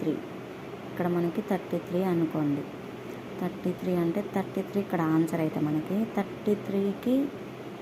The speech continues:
ఫార్టీ ఎయిట్కి డిఫరెన్స్ ఎంత మనకి? ఫిఫ్టీన్. ఫిఫ్టీన్. ఉమ్, ఇప్పుడు ఈ సిక్స్కి, నైన్కి ప్లస్ త్రీ వేరియేషన్, మళ్ళీ నైన్కి, ట్వెల్వ్కి కూడా ప్లస్ త్రీ,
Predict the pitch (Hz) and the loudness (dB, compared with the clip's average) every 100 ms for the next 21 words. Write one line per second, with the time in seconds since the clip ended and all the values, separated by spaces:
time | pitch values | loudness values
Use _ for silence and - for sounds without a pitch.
0 | - - 208 190 190 190 190 202 - 214 | -12 -4 0 0 2 0 0 -2 0 0
1 | - - 190 196 196 196 190 185 180 190 | 0 -2 0 2 2 2 4 2 2 2
2 | 190 190 - 220 233 - - - - - | 2 2 0 0 0 -2 -6 -8 -8 -10
3 | - - - - - - 247 196 - - | -10 -10 -10 -10 -6 4 4 4 0 2
4 | 151 143 - - - - - - - - | 4 4 2 -6 -10 -10 -10 -10 -8 -8
5 | - - - 175 160 - 147 143 - - | -8 -8 -6 -4 -4 0 0 0 -4 -10
6 | - - - - - 170 170 160 180 - | -10 -10 -10 -10 -2 2 4 4 0 0
7 | 180 165 - 180 - 165 - - 202 208 | 0 0 0 0 0 -2 -4 2 4 6
8 | 202 196 190 214 - 180 170 - 180 185 | 4 2 0 -2 0 2 0 0 0 2
9 | 160 143 139 143 - 170 208 - - - | 2 2 0 0 0 2 0 -4 -10 -10
10 | - - 190 196 214 196 175 180 180 202 | -6 2 4 4 2 2 4 2 2 0
11 | 196 190 190 190 196 185 202 233 247 185 | 2 2 4 2 0 0 2 2 2 0
12 | 160 - 175 | 0 -2 0